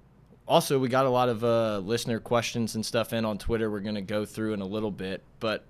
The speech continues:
I guess before we do, I don't know, how do you wanna start this? I think our best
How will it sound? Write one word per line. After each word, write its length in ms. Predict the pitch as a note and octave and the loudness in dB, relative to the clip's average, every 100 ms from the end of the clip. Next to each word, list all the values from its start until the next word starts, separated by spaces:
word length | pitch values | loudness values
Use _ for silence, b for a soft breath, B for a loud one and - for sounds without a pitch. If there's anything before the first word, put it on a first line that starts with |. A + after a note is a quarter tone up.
| - | -16
I 80 | A2 | -8
guess 240 | D#3 D#3 | -4 -4
before 760 | - A#2+ - - A#2+ C3+ C#3 C#3+ | -6 -10 -12 -8 0 4 4 4
we 180 | C3+ A#2+ | 2 -2
do, 300 | A#2+ B2+ C3+ | 0 0 2
I 100 | D3+ | 0
don't 140 | F3 | 0
know, 100 | C#3+ | 0
how 140 | C#3+ D#3+ | -2 -4
do 60 | |
you 80 | D#3+ | -4
wanna 140 | D#3 | -6
start 300 | D3 D3 D3+ | -4 -4 -4
this? 320 | - - - - | -6 -14 -14 -12
I 40 | - | -4
think 200 | F3+ F#3 | 0 0
our 80 | |
best 400 | C#3 C3 D3 - | 2 2 0 -2